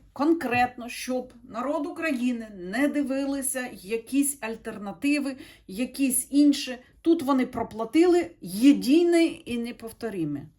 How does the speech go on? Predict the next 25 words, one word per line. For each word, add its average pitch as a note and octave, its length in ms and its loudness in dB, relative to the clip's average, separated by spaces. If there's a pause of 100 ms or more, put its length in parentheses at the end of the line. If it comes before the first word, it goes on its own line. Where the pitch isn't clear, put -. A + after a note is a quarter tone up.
Ось, F#3 420 -6 (260)
влада B3 640 -2
не F#3+ 220 -8
хоче - 520 -6
цього. - 500 -18 (840)
Давайте C4 320 -6
подивимося, A3 600 -12
чи G#3 180 -14
зможуть F#3+ 560 -10
вони F#3 380 -10 (400)
Telegram-канал F#3 1080 -6 (120)
заборонити F3 840 -10
взагалі. C#3 500 -16 (840)
Саме G3 340 -8
в D#3+ 80 -12
Україні. D#3 640 -12 (3250)
Думаю, G#3+ 460 -10
що - 280 -10
ні, G#3+ 240 -6
тому A3+ 360 -12
що - 220 -14
тут - 360 -14
не G3+ 260 -6
визначиться. D#3+ 880 -6
Ні. F3 260 -6